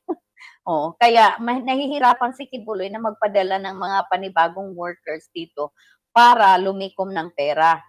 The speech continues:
para mag-share. Oh, oh, alam niyo yung share, oh. Ang share, ibig sabihin, solicit yan. Hmm. Yan yung code na ginagamit nila,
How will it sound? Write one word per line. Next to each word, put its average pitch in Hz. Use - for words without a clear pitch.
para 190
mag-share. 165
Oh, 127
oh, 143
alam 196
niyo 262
yung 285
share, 285
oh. 135
Ang 196
share, 285
ibig 220
sabihin, 220
solicit 214
yan. 214
Hmm. 165
Yan 233
yung 240
code 233
na 214
ginagamit 202
nila, 190